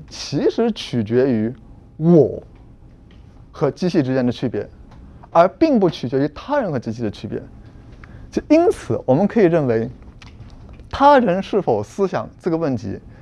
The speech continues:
其实是可以和机器是否思想的问题给切开的。他人是否思想的这个问题可以被先排除出去，把一个图灵所设计的这个大问题变成两个小问题，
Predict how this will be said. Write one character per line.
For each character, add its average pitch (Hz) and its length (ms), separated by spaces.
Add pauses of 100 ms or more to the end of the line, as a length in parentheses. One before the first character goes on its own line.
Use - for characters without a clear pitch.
(140)
其 220 320
实 208 180
是 185 140
可 - 260
以 160 140
和 120 320 (160)
机 220 180
器 202 220
是 165 160
否 117 160
思 151 160
想 123 140
的 113 40
问 117 140
题 101 240 (240)
给 - 140
切 - 240
开 247 240
的。 208 120 (800)
他 311 280
人 254 100
是 254 100
否 202 140
思 180 140
想 147 100
的 139 80
这 160 100
个 185 80
问 175 160
题 113 220 (380)
可 220 120
以 208 120
被 170 180
先 254 280
排 131 300
除 214 160
出 139 160
去， 110 220 (400)
把 139 140
一 175 120
个 226 240 (200)
图 220 240
灵 233 160
所 131 160
设 208 160
计 196 100
的 180 60
这 170 100
个 165 60
大 202 200
问 151 160
题 - 180
变 185 200
成 190 160
两 120 160
个 170 80
小 - 140
问 123 180
题， - 160